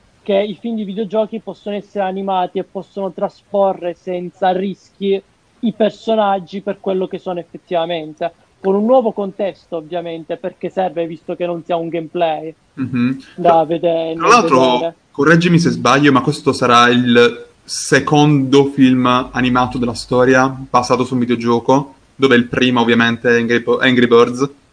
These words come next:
Speaker 1: Ah,
Speaker 2: Ci
Speaker 1: vero,
Speaker 2: sono,
Speaker 1: sì,
Speaker 2: ci
Speaker 1: c'è
Speaker 2: sono
Speaker 1: stato i due Angry, Angry Birds.
Speaker 2: Eh, che tra l'altro so che non erano malissimo,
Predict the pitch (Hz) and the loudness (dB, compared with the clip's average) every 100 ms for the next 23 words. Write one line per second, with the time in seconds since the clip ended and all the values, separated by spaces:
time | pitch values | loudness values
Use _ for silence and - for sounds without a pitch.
0 | _ _ - 247 247 - 143 143 - 170 | _ _ -4 0 2 4 2 0 -4 -2
1 | 120 147 147 208 196 190 190 220 208 196 | 2 2 2 0 -2 -4 -4 -4 -4 -8
2 | 196 202 202 180 190 196 185 175 139 135 | -10 -10 -10 -10 -8 -6 -6 -6 -6 -4
3 | 156 196 165 208 240 220 - 156 139 131 | -2 0 0 2 2 2 0 2 2 4
4 | 123 117 117 117 120 - - - 123 131 | 2 2 2 2 -2 -8 -12 -6 -2 0
5 | 165 170 | 0 -4